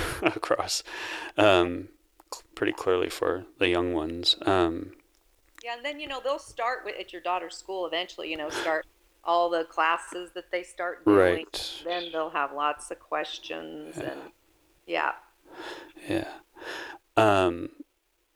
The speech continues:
Speaker 1: yeah, it's interesting. I mean, it's, it's also an interesting time. I don't know why, if it's because I've, I've started paying more attention or, or what, but, um, well, I, I think it gen-, that genuinely recovery is having, uh, you know, its,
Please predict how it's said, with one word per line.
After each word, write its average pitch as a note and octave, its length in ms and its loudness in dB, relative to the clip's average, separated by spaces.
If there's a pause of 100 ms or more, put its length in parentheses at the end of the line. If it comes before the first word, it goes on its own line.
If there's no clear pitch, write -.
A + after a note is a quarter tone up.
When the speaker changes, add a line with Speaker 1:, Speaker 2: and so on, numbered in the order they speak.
(520)
Speaker 1:
yeah, C#3+ 160 8
it's - 160 2
interesting. G#2+ 560 4
I A#2 40 2
mean, C3 220 2
it's, D2 400 2
it's D#3 200 2
also - 180 6
an C#3 60 10
interesting A#2 320 2
time. A2 200 4
I B2 80 4
don't C#3+ 120 6
know A2 80 4
why, G2+ 260 6
if A#2+ 160 -2
it's - 100 -10
because G#2+ 300 0
I've, F#2+ 260 4
I've G2 160 4
started - 380 4
paying G2 240 4
more F#2 140 6
attention A2 580 4
or, F2 300 6 (1200)
or B2+ 140 12
what, B2 380 6
but, A2+ 340 4
um, A2 380 -2 (720)
well, G3 280 10
I, F3 340 6
I - 20 10
think E3+ 180 10
it B2+ 80 4
gen-, B2 300 6
that C#3+ 120 -2
genuinely D3+ 520 12
recovery A#2 800 4 (580)
is A#2+ 180 -2
having, A2 400 6
uh, A2 220 4
you G#2 100 4
know, F#2+ 140 4
its, - 220 0